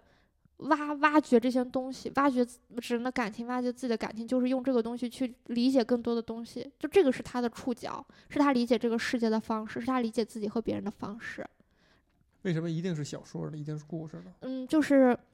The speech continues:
Speaker 1: 刚好这个东西吸引到他了嘛。就像有些人，比如说对我来说，吸引到我的就是这个，我会用这个东西成为我挖掘一切、理解一切的一个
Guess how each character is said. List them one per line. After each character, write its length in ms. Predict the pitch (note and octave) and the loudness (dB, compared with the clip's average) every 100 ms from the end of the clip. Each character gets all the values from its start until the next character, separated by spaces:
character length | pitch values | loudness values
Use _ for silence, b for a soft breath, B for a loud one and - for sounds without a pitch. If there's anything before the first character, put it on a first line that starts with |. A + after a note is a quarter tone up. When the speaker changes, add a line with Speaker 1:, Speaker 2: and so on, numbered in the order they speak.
| _ _ _ _ - | _ _ _ _ 6
Speaker 1:
刚 120 | A4 | 8
好 100 | D4+ | 8
这 100 | D#4+ | 6
个 60 | |
东 80 | D#4 | 2
西 60 | D#4+ | -2
吸 200 | - G4+ | -4 -4
引 80 | A#3 | -4
到 120 | - | -6
他 200 | - - | -8 -14
了 100 | - | -14
嘛。 160 | - - _ | -18 -20 _
就 100 | D#4 | 0
像 120 | D#4 | 2
有 120 | A3 | 2
些 80 | A3+ | 0
人， 240 | A#3+ B3 - B B B B B _ - | -4 -6 -10 B B B B B _ 6
比 80 | C#4 | 8
如 60 | |
说 100 | D4+ | 10
对 160 | F4+ G4 | 12 12
我 140 | A3 | 10
来 160 | C3 A3+ | 6 4
说， 100 | B3 | 4
吸 200 | - C#4 | 2 0
引 60 | |
到 100 | A#3 | 2
我 100 | G#3+ | 2
的 100 | G3 | 0
就 160 | A3 A#3 | 0 -2
是 80 | - | -2
这 80 | A3 | -2
个， 60 | F3 | 0
我 100 | G#3+ | 2
会 160 | C#4 | 6
用 100 | C4 | 6
这 80 | B3 | 4
个 120 | A#3 | 2
东 140 | G3+ A3 | 0 -4
西 180 | - G3+ | -6 -8
成 240 | - A#3 | -6 -2
为 100 | A3+ | 0
我 140 | A3 | 0
挖 180 | - A3+ | -2 -4
掘 160 | A3+ G#3 | -2 -2
一 80 | - | -4
切、 220 | - B3+ | -4 -4
理 160 | A#3 | -4
解 100 | - | -8
一 60 | - | -8
切 180 | - - | -8 -8
的 140 | - | -8
一 60 | C3+ | -10
个 280 | - B2+ | -10 -12